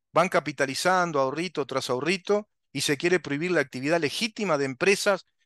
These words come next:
que trabajan con todas las de la ley hace ya veintiséis años.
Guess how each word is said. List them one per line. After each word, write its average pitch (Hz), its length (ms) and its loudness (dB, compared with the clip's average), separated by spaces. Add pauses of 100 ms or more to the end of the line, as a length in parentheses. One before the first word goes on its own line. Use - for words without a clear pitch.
que 147 120 -4
trabajan 156 500 2
con 135 200 -6
todas 165 260 0
las 131 120 0
de 120 60 -2
la 120 140 -2
ley 160 340 2 (420)
hace 135 280 -4
ya 139 180 2
veintiséis 123 800 -4
años. 92 400 -4